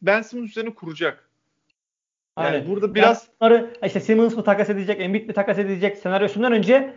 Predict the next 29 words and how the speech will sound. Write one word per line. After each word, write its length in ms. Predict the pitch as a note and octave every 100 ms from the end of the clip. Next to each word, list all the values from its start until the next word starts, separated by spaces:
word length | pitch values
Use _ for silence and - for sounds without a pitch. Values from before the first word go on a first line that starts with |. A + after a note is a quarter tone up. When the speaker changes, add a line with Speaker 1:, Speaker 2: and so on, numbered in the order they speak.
| - _ -
Speaker 2:
e, 240 | D#3+ D3+
Daryl 160 | A3 A#3+
Morey 240 | A#3+ A#3
bence 360 | A3+ A#3 A3+ A#3
ikisine 380 | - A#3 A#3+
bu 80 | A#3+
sene 180 | A#3 A#3
bir 60 | A3+
şans 260 | A3 G3+
verecek 240 | G#3 F#3+ F#3+
onların. 360 | C#3 E3 G#3+ - -
Hiç 120 | G3
öyle 160 | G3 F3
bir 40 |
şeye 160 | G3 F#3+
Speaker 1:
Kesinlikle 300 | F3 C#3+ -
Speaker 2:
girmeden. 200 | - D#3+
Speaker 1:
verecek. 380 | C#3 A#2 A#2 -
Kesinlikle 540 | D#3 D#3 G3+ G#3+ F#3+
verecek. 400 | F#3+ G3 A3+ B3+
Zaten, 400 | A3+ G#3 G#3 A#3+ _ _ _ -
e, 80 | D#3 D#3+ D#3 D#3 D3+ D3
yani 220 | D3 D#3
biraz 260 | E3+ F3+ F#3
hadi 340 | F#3 F3+ E3 _ _ _
konusu 340 | - D#3+ D#3+ E3
gelmişken 420 | E3 F3+ - F#3
de 100 | D3+
değinelim. 420 | E3 G#3 C4 E3